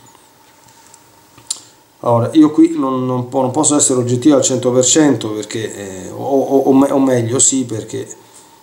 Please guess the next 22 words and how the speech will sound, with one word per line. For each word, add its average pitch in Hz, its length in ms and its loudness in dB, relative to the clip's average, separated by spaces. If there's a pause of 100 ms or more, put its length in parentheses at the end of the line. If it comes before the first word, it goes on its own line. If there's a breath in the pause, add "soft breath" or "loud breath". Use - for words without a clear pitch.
(120)
di 117 100 -8
questo 120 380 -2
cammino 123 440 0
ho - 20 2
un'esperienza 123 680 0
diretta, 127 520 0
perché 104 360 -10
lo 107 160 -10
conobbi 120 440 2
e - 20 4
lo 110 100 2
frequentai, 113 880 -2 (880 loud breath)
eh, 95 880 -4 (520 loud breath)
in 117 200 0
età 110 480 0 (460)
giovanile, 110 720 2
quindi 104 300 -6
so 123 440 0
di 107 100 -14
cosa 104 540 -6
si - 160 -6
tratta 110 680 -2